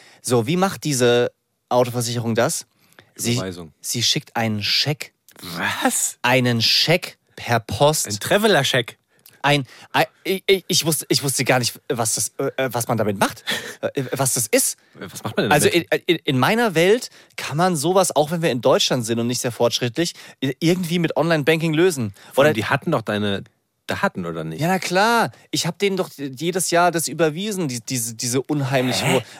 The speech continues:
Speaker 1: Warum überweisen die das nicht einfach auf mein Konto? Nein, die schicken mir per Post einen Scheck.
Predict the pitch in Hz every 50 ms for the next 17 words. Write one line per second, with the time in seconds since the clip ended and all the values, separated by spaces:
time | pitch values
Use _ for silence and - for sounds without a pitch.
0 | - - 151 175 185 226 196 170 170 180 160 147 156 170 196 190 190 175 180 165
1 | 180 170 - - 151 - - - - 147 127 120 - - 214 240 226 160 127 131
2 | 156 190 190 147 - - - _ - 135 123 - - 156 - 139 120 113 - -
3 | 110 107 - - 127 120 - - 107 92 87 90 85 - - - 214 - -